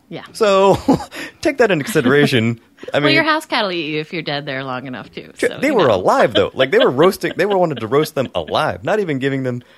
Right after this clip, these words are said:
Speaker 2: the sweet embrace of death before putting them over an open fire.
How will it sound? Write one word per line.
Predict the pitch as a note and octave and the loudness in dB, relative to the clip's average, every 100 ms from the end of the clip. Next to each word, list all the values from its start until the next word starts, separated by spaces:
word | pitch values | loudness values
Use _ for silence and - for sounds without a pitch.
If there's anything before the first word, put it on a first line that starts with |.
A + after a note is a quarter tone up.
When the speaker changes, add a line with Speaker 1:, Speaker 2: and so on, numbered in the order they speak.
| _ _ | _ _
Speaker 2:
the | G#2 | -10
sweet | - - D#3 F3+ | -8 -8 -6 -4
embrace | B2+ A#2 C3 C#3 | -2 2 0 0
of | F2+ E2+ | -4 -6
death | D3 C3+ G2 - _ _ _ | -2 -2 -2 -10 _ _ _
before | A#2+ A#2 G#2 | -4 -2 -4
putting | - G#2+ | -2 -6
them | G2 | -4
over | G2 F#2 | -6 -6
an | F2+ | -6
open | F2+ F2+ | -8 -8
fire. | F2 - - | -8 -6 -8